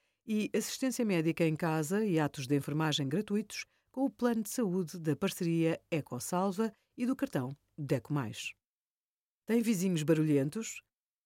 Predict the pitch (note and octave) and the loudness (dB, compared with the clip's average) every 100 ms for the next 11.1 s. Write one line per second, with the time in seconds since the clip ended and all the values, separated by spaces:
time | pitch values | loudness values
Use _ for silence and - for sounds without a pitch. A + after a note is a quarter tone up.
0 | _ F#3+ - B3 A3+ G#3+ A#3+ - - F3+ | _ -4 0 2 2 2 0 -2 0 4
1 | E3+ D3 D#3 C#3 - C#3 C#3+ C3+ C#3+ G#3 | 4 4 2 2 0 0 2 0 -2 0
2 | A#3 D#3+ D3 D3+ A#3+ B3 - D#3 D3 D3 | 2 4 4 2 -2 -4 -2 0 2 0
3 | B2+ C3 F3+ A#3 - - D#3+ D3+ C#3 A#3 | 0 -2 -2 -4 -8 -2 2 2 2 0
4 | A3+ G#3 F3 F3 F3+ E3+ D3 E3 F3+ G#3+ | 0 -2 0 0 0 -2 0 0 0 -2
5 | - G#3 - C3+ C#3+ F3+ G#3+ G3 D#3+ E3+ | -4 -6 -4 -2 -2 -2 -4 -4 -2 -2
6 | F#3 _ G3+ A#3+ F#3 A#3+ G#3 D#3 A3+ D3+ | -4 _ 0 0 2 2 2 0 -2 0
7 | B2+ A2+ - - D#3+ C#3 C#3+ - C#3 B2 | -2 -2 -4 0 2 2 -4 -2 -2 0
8 | C#3 A#3+ C4 D#3 D3+ C#3 F3 F3 - E3+ | 2 2 0 -2 0 2 0 -2 -8 -2
9 | D3 C3 F#3+ - C#3+ D#3+ E3 E3+ G#3+ _ | 0 2 0 0 0 0 0 0 -4 _
10 | _ C4 A#3 B3+ - F#3+ C#3 C3+ C3 B2+ | _ -2 2 2 0 0 0 0 -4 -8